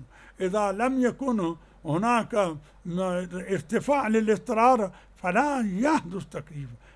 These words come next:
لا أن التكليف هذا حصل وارتفع. فإذا الصحيح والعلم عند الله وعند الراسخين في العلم أن العلم ليست له موضوعية، سواء تقدم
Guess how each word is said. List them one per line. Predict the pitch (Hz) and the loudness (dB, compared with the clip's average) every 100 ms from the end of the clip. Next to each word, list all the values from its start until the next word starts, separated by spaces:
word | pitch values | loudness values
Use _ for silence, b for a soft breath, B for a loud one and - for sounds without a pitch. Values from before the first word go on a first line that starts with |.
| b | b
لا | 185 269 311 226 | 4 6 6 2
أن | 247 240 | 4 4
التكليف | 226 - 196 - 226 226 151 160 - b b | 2 0 -4 0 2 2 0 -6 -8 b b
هذا | 170 190 196 180 160 b b | -4 -2 0 -2 -4 b b
حصل | 139 165 214 202 | 0 2 4 4
وارتفع. | 180 170 170 160 151 160 143 143 113 120 - - b b b | 4 2 -2 -2 -2 -2 -4 -6 -8 -10 -12 -20 b b b
فإذا | - 180 170 226 247 220 - - | -4 -2 0 0 0 -2 -8 -14
الصحيح | 208 - 202 202 247 196 160 - - - | -12 -8 -6 -2 -2 -2 -4 -10 -20 -10
والعلم | 160 190 185 170 190 180 | -2 -2 -2 -4 -4 -6
عند | 185 175 185 | -8 -6 -4
الله | 180 190 175 | 0 2 2
وعند | 156 180 180 175 | 0 -2 -2 -2
الراسخين | 175 185 175 190 - 196 170 | -2 -2 -4 -8 -10 -10 -10
في | 185 | -8
العلم | 175 160 220 269 220 185 B B B - | -6 2 4 4 0 -6 B B B -4
أن | 208 233 | 0 2
العلم | 233 240 254 247 | 4 4 2 2
ليست | 254 254 247 208 | 0 0 -4 -2
له | 196 180 | -2 -2
موضوعية، | 165 156 143 139 123 - b b | -6 -8 -10 -12 -14 -18 b b
سواء | - 185 214 262 226 214 - | -2 2 4 2 0 -4 -4
تقدم | 196 220 254 233 240 | -2 0 0 0 0